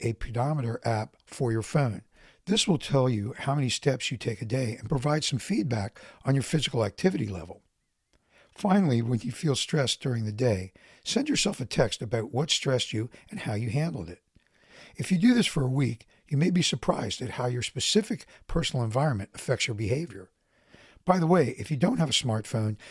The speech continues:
you can simply write down what you eat, how much physical activity you experience in a normal day, and how you handle stress. The good ideas will follow.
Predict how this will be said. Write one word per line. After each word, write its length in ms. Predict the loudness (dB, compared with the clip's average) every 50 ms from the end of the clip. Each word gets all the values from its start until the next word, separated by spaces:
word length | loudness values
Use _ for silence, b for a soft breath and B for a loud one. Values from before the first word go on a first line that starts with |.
| B B -10
you 80 | -4
can 120 | -2 0 0
simply 320 | 2 0 2 4 2 4
write 280 | 6 4 4 4 2 0
down 240 | 0 0 0 0
what 180 | 0 -2 -4 -6
you 80 | -6 -4
eat, 240 | -4 -6 -6 -6 _ _ b b b b b -2
how 120 | 0 0
much 160 | 0 0 -2
physical 400 | -2 -2 -2 -2 -2 -2 -2 -2
activity 420 | -2 -2 -2 -2 -2 -2 -2 -2 -4
you 140 | -4 -6
experience 500 | -6 -8 -8 -4 -4 -2 -2 -4 -6 -8 B B B B B B -8
in 80 | -4 -4
a 40 | -2
normal 320 | -2 -2 -2 -4 -4 -4
day, 340 | -4 -4 -2 -2 -2 -4 B B B B B B B B B B B -2
and 120 | 0 0
how 160 | 2 2 2 2
you 180 | 2 2 0
handle 320 | 0 0 -2 -2 -2 -4 -6
stress. 560 | -4 -2 -2 -2 -2 -2 -6 -8 -10 -10 -12 _ _ _ _ _ _ _ -4
The 80 | 0
good 200 | 4 4 6 6
ideas 520 | 6 4 4 2 0 0 0 -2 -4 -4 -6
will 80 | -6
follow. 540 | -6 -6 -4 -4 -4 -4 -6 -8 -12 -16 -20